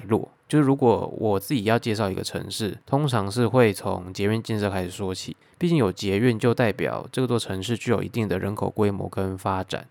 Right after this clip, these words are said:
然后捷运路线基本上也是希望把几个比较重要的人口聚集地串起来，加上捷运的设站通常都是会选交通比较方便，像是有，呃，公车转运站、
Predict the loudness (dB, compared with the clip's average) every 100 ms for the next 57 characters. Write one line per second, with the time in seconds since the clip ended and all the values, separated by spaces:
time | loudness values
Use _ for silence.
0 | _ -4 -2 2 4 6 6 4 2 2
1 | 4 4 4 2 0 -2 -2 2 2 2
2 | -2 -4 -6 -4 -2 0 0 2 2 4
3 | 2 2 0 -4 -4 -4 -4 -4 -6 -2
4 | -4 -4 -8 -8 -12 _ 2 4 6 6
5 | 6 6 4 2 2 4 0 2 0 2
6 | 0 0 2 4 2 2 -2 -2 0 0
7 | 2 0 0 0 -2 0 -2 -2 -6 -4
8 | -4 -2 -2 -2 -4 -10 -10 -8 -4 0
9 | 2 2 0 -2 0 0